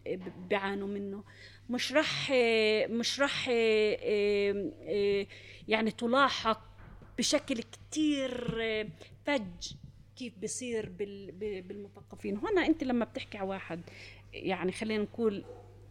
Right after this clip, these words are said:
يشتبك فكريًا، إحنا بنحكي بس فكريًا، مرات كتير بدفع الثمن هذا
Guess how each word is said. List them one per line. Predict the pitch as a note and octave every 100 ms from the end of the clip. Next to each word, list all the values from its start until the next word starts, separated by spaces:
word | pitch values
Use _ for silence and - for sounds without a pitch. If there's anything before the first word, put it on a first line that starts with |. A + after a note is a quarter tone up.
| - - -
يشتبك | A#3 A3 - - G3 D#3+ - - - - - - - - - C4+
فكريًا، | - D#4+ F#4+ B3 E3 D#3+ - -
إحنا | - -
بنحكي | F3+ G3+ -
بس | G#3+ -
فكريًا، | - A3+ A3+ G#3+ F3+ E3 F#3+ - - - - - F4 F#4 - -
مرات | E4+ G4 G4+ E4
كتير | - G4 G4
بدفع | A3 G3+ - C4 B3
الثمن | - - E4 A#3
هذا | G3+ A3 G3+ G#3+